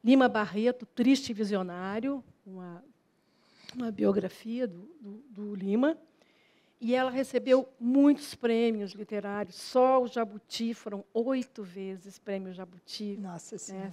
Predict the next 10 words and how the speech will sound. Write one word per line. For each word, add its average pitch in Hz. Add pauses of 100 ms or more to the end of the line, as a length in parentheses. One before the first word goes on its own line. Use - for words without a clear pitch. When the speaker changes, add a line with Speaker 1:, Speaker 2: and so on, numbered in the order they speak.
(120)
Speaker 1:
Temos 214
aqui 220 (640)
uma, 208 (500)
<laughs> -
né, 220
uma 226
maratonista 220
do -
prêmio 277
Jabuti. 233